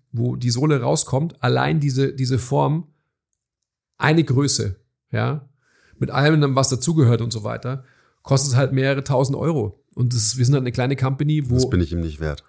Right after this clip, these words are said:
Speaker 2: Leute.
Speaker 1: Ja. Wo noch kein externes Geld drin steckt. Dementsprechend ist es einfach nicht so einfach, so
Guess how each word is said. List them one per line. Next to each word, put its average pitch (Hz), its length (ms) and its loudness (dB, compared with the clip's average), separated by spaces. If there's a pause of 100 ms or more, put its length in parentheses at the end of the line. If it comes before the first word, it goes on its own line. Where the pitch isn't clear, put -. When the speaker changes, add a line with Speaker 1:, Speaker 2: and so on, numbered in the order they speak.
Speaker 2:
Leute. 69 280 -12 (320)
Speaker 1:
Ja. 95 220 -6 (580)
Wo 113 140 2
noch 139 240 6
kein 147 160 4
externes 139 520 0
Geld 139 220 0
drin 131 160 -2
steckt. 123 320 -4 (160)
Dementsprechend 131 540 -2
ist 127 100 -4
es 123 120 -4
einfach 123 260 -2
nicht 127 160 0
so - 100 -4
einfach, 123 320 -4
so 120 320 -2